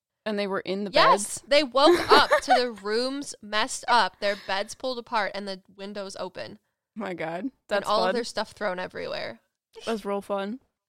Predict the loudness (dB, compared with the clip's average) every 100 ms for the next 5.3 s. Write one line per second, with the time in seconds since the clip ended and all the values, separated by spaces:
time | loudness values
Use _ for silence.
0 | _ 0 4 4 0 -10 -18 -18 -20 -20
1 | -20 _ _ _ _ _ _ -6 0 0
2 | 0 0 0 -2 -4 -2 0 -2 -4 -6
3 | -2 -2 -2 -4 -10 -2 -2 0 -4 -6
4 | -8 -6 -6 -6 0 4 4 4 2 2
5 | 0 0